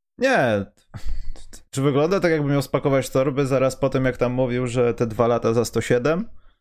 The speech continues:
Myślę, że chce, nie do końca wierzy i kupuje to, że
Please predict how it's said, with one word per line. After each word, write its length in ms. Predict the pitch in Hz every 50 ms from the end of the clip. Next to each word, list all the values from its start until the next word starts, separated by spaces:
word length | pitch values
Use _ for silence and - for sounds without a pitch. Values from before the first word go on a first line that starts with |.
| _ _ _ _ _ _ _ _ _ -
Myślę, 240 | 120 - - 165 165
że 140 | 147 156 151
chce, 520 | 151 - 165 160 160 165 175 180 180 180 165 - _ _ _ _ _ _ _ _ _ _ _ _ _ _ _ _ _ _ _ _ -
nie 80 | 190
do 100 | 208 226
końca 360 | - 233 220 196 160 160 135 113
wierzy 340 | 123 120 113 104 113 101
i 60 | 104 104
kupuje 380 | - 120 - 123 113 107 101
to, 160 | - 113 113
że 120 | 101 107